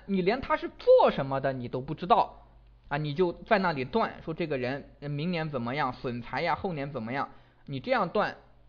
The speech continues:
就会出错啊，出岔子。面对不同的盘有不同的推理方法；面对不同的人有不同的推理方法，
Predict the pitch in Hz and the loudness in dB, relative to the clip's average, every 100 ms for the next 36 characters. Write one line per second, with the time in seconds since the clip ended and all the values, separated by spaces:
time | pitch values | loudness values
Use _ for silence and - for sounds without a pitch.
0 | - - - _ _ _ - 135 143 - | -20 -20 -20 _ _ _ -10 -8 -8 -6
1 | 165 - - - 117 - 147 - 185 151 | -4 -2 -4 -6 -14 -10 -10 -4 -2 -2
2 | - - - - - - - - - - | -4 -14 -20 -20 -20 -20 -20 -20 -20 -20
3 | - - - - - 294 339 277 285 240 | -20 -20 -20 -20 -8 4 4 4 0 -2
4 | 294 - 175 226 160 117 117 - 135 123 | -4 -4 2 2 2 -4 -4 -6 -6 -4
5 | 143 - 139 135 - 131 107 117 117 92 | -4 -4 -6 -6 -6 -6 -6 -6 -8 -12
6 | - - - 311 370 269 302 247 - 311 | -16 -20 -10 2 4 4 2 0 0 -4
7 | - 202 285 156 135 - 147 131 - 202 | -2 4 4 4 0 -4 -4 -4 -2 -4
8 | - 135 131 143 117 104 123 120 110 | -2 -4 -4 -4 -6 -6 -8 -8 -12